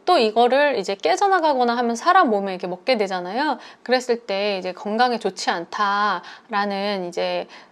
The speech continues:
어, 연구 그런 의견들이 많아서, 근데 사실 이게, 어, 아무 상관이 없다라고 얘기하는 경우도 있고, 그래도 상관이 있다라는 그 경우가 있어서 원장님들마다 좀 쓰시는 경우도 있고 안 쓰시는 경우가 있는데,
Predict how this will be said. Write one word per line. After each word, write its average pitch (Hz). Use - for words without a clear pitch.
어, -
연구 214
그런 208
의견들이 233
많아서, 185
근데 262
사실 359
이게, 220
어, 190
아무 240
상관이 381
없다라고 208
얘기하는 240
경우도 214
있고, 214
그래도 254
상관이 370
있다라는 202
그 185
경우가 226
있어서 202
원장님들마다 233
좀 196
쓰시는 359
경우도 254
있고 -
안 185
쓰시는 247
경우가 202
있는데, 190